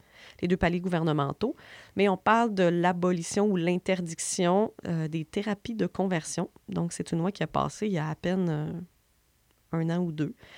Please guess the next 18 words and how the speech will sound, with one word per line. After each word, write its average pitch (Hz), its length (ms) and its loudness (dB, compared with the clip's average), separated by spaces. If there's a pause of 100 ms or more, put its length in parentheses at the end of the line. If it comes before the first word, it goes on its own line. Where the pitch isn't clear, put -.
(300)
Ce - 80 -18
que 202 120 0
ça 202 160 2
veut 170 140 -2
dire, 196 440 -2 (140)
euh, 156 420 -2
ça, - 360 -6 (340)
c'est - 240 -10
qu'avant 180 840 2
deux 175 140 -2
mille 170 160 0
vingt-deux, 156 460 -2 (180)
il 196 120 -2
était 190 220 0
possible 180 680 -2 (100)
de 160 340 -4 (680)
faire 160 440 -4
subir 175 760 -6